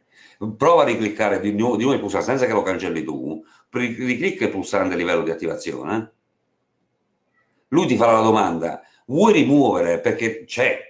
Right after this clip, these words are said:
il livello di attivazione superiore. E allora gli dici sì e te lo rimuove lui. Dagli sì.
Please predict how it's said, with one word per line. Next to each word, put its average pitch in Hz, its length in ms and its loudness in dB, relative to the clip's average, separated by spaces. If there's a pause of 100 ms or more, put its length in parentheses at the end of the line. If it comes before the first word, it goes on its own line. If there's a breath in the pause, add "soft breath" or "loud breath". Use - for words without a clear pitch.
(420)
il 95 160 -8
livello 95 260 -4
di 92 80 -6
attivazione 90 440 -10
superiore. 82 480 -10
E 120 80 0
allora 98 220 0
gli 82 140 -6
dici 98 200 -2
sì 110 340 -4
e 90 140 -2
te 87 100 -8
lo 82 100 0
rimuove 82 320 -4
lui. 85 360 -4 (640)
Dagli 101 320 -2
sì. 107 360 -2